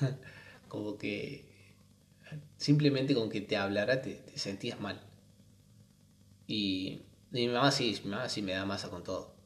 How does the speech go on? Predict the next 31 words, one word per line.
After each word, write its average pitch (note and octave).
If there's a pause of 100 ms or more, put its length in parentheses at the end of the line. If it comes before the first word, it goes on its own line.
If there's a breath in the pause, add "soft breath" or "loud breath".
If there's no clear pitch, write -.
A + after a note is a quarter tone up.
(540 soft breath)
Eh, A2+
ya C3
voy C3+
a A2
contar G#2
algunas G#2+
aventuras G2
en F#2+
algunos G2
otros -
podcasts, - (220)
porque G2
no G2
quiero G2 (560)
<laughs> C#3+
interrumpir G#2
esta G2
historia. F#2+ (640 soft breath)
Pero C3 (180)
cuando D3+
llegué, F#3
bueno, F3
me A2
acuerdo B2
patente, G2+
mi G2+
mamá G2
estaba G2+
lavando G2
la F#2+
ropa, A2+